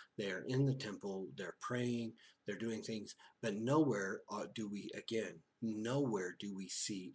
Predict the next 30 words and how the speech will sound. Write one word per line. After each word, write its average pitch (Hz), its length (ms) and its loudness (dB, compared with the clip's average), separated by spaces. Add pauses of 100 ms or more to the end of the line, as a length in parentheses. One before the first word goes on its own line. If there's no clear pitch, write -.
any 131 400 4
of 95 220 -6
the 98 100 -2
things 98 400 -4
that 95 160 -4
the 90 200 -4
Mormons 131 520 2
do 120 260 4
in 110 100 0
the 101 100 -2
temple - 480 -8 (400)
being 98 320 -2
done 110 240 0
in 107 140 -2
the 101 100 -4
temple 90 520 -8 (300)
in - 280 -4
anywhere 120 380 8
in 92 80 -4
the 92 100 -2
Old 104 240 -2
Testament 104 420 0
or - 200 -6 (100)
anywhere 101 560 -2
in 92 180 -10
the 92 180 -8
early 90 300 -6
church. - 460 -4 (360)
And - 120 -6 (440)
again, 110 260 0